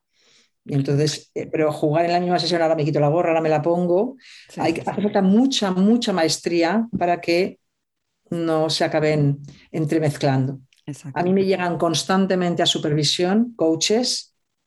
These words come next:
Speaker 1: con este problema,
Speaker 2: Claro.
Speaker 1: con quinientas horas de práctica, seiscientas horas de práctica, que han perdido el mindset y están en el mentoring. Este es, esta es nuestra gran trampa,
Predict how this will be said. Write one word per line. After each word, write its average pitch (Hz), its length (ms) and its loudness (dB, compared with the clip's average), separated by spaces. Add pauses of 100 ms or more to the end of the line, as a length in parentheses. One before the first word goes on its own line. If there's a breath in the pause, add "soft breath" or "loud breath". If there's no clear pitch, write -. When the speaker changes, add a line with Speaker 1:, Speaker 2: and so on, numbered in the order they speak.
Speaker 1:
con 175 140 -2
este 151 160 -2
problema, 123 440 -6 (460 loud breath)
Speaker 2:
Claro. 160 180 -16
Speaker 1:
con 151 240 -2
quinientas 165 480 0
horas 160 140 0
de 165 100 -2
práctica, 202 440 0
seiscientas 165 460 -4
horas 165 180 -2
de 165 80 -2
práctica, 185 760 -2
que 170 100 -2
han 170 140 -2
perdido 165 340 2
el 151 60 0
mindset 139 480 0 (400 soft breath)
y 170 80 0
están 156 280 0
en 156 120 0
el 147 100 2
mentoring. 139 520 -2 (520 soft breath)
Este 156 240 -2
es, 151 140 -4
esta 202 160 -4
es 196 60 -2
nuestra 185 320 0
gran 214 760 4
trampa, 135 500 -2